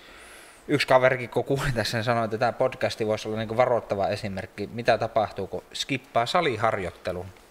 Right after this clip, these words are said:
En oo käynyt kuntosalilla sen jälkeen, mutta tää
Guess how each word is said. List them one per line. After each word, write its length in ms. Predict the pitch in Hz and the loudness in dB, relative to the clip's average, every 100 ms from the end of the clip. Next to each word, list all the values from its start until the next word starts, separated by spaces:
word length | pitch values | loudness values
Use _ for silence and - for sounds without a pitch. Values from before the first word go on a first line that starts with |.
| - - - - - - - 185 | -20 -20 -20 -20 -20 -20 -2 2
En 160 | 175 | 4
oo 60 | 123 | 2
käynyt 360 | - 185 147 - | 2 2 2 0
kuntosalilla 600 | 135 117 104 110 104 98 | 0 0 0 0 2 0
sen 180 | 110 101 | 0 2
jälkeen, 340 | 98 98 104 | 0 -2 -6
mutta 240 | 95 107 - | -4 -6 -2
tää 280 | - 117 113 | 2 4 2